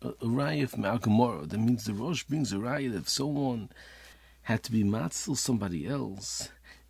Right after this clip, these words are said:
and he had expenses to be matzel his friend, he could charge for the Hatzalah, and the Rosh brings a raya from the Gemara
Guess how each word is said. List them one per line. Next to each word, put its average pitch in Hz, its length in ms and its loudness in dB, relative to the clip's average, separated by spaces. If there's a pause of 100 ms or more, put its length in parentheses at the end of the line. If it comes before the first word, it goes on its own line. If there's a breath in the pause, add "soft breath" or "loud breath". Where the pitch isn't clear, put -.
(140)
and 110 100 2
he 107 140 2
had 139 500 -2
expenses - 1300 -2 (460 soft breath)
to - 120 -4
be 127 120 8
matzel 123 560 2
his 107 180 0
friend, 127 580 -2
he 120 180 2
could 135 240 0 (160)
charge 156 960 -2 (1200 loud breath)
for - 160 0
the 120 120 2
Hatzalah, 123 840 -2 (240 loud breath)
and 123 200 4
the 107 120 2
Rosh 139 400 0
brings 117 760 -4
a 101 40 0
raya 131 440 -2
from 104 200 -4
the 98 40 0
Gemara 113 560 -2